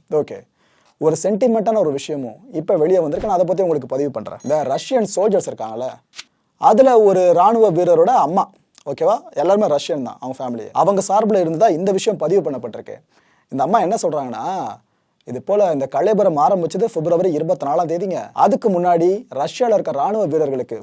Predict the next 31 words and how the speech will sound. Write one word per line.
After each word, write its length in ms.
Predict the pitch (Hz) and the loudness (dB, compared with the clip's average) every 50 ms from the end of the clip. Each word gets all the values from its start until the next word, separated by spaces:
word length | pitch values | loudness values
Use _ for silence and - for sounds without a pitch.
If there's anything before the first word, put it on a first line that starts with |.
| - | -4
குறிப்பா 240 | 165 165 175 165 - | -2 -2 0 2 2
அந்த 140 | 214 208 165 | 2 2 2
யுக்ரைன் 580 | 139 143 147 - - 220 220 208 185 160 147 160 | 0 -2 -4 -4 -2 -2 -2 -2 0 0 2 2
பார்டர்ல 260 | 185 208 208 196 175 | 2 4 2 2 2
இருந்தாங்களே 380 | 160 160 151 151 160 180 170 151 - _ | 0 -2 -4 -4 -4 -4 -4 -6 -8 _
அந்த 180 | - 147 143 | -10 -8 -6
ராணுவ 280 | 135 139 151 190 214 208 | -4 -2 0 0 0 0
வீரர்களுக்கு 680 | 160 156 175 170 143 131 127 120 - 127 139 180 233 - _ _ _ _ _ _ _ - 123 | 0 0 0 0 0 0 -4 -6 -6 -6 -6 -6 -8 -12 _ _ _ _ _ _ _ -12 -8
அதிதீவிர 480 | 156 156 220 214 - 226 233 226 220 196 | -2 -2 -2 -2 0 0 0 2 2 0
பயிற்சி 340 | - - 170 226 214 - 208 | 0 -2 -4 -4 -4 -4 -4
கொடுக்கப்பட்டிருந்துச்சு. 840 | 151 156 139 - - 139 123 131 120 120 117 - - 147 143 127 104 - - _ _ _ _ _ _ _ _ | -4 -4 -4 -4 -6 -6 -8 -8 -10 -10 -10 -10 -8 -8 -8 -8 -10 -12 -16 _ _ _ _ _ _ _ _
அந்த 200 | - 143 143 139 | -8 -6 -6 -4
பயிற்சி 420 | - - 160 202 247 240 - 208 | 0 2 2 2 2 2 2 0
எடுத்துக்கிட்ட 360 | 185 175 165 160 170 165 196 | 0 0 0 -2 0 0 0
ரஷ்ய 320 | 165 147 151 151 - - - | 0 -2 -4 -4 -2 -2 0
ராணுவ 280 | 165 165 175 180 170 | 0 0 0 0 -2
வீரர்கள்ல 540 | 143 151 147 139 131 131 120 123 131 165 214 - _ | -2 -2 -4 -4 -4 -4 -6 -6 -6 -8 -10 -14 _
என்னோட 280 | - 127 135 143 139 127 | -8 -6 -4 -4 -4 -4
மகனை 400 | 131 131 139 156 180 220 226 214 | -4 -6 -6 -4 -2 -2 0 0
ஒருத்தர், 420 | 170 165 160 160 - 170 131 107 107 - | 0 -2 -2 -4 -4 -6 -6 -8 -4 -2
அவர்கிட்ட 380 | 135 160 170 190 208 214 220 | 0 0 2 2 2 2 0
நாங்க 160 | 226 208 214 226 | 0 0 -2 -2
ஃபோன் 100 | 214 - | -2 -2
பண்ணி 300 | 220 233 220 208 208 208 | -2 0 0 0 0 -2
பேசியிருந்தோம். 540 | 208 - 208 240 - - 170 143 123 110 | 2 2 2 2 2 0 -2 -4 -4 -6
எப்போ 240 | 123 135 135 - 214 214 | -8 -8 -6 -4 -2 -2
இந்த 200 | 185 - - - | -2 0 0 0
கான்ஃப்ளிக்ட் 360 | 214 202 - 170 139 165 160 190 | 0 0 -2 -6 -2 0 0 0
ஆரம்பிக்கிறதுக்கு 420 | 202 180 165 156 143 156 139 147 | 0 0 -2 -4 -4 -6 -6 -6
முன்னாடி 280 | 170 185 170 - 160 160 | -4 -4 -4 -4 -4 -4
பேசியிருந்தோம். 440 | 151 165 143 127 127 143 175 247 | -4 -6 -6 -6 -6 -8 -8 -10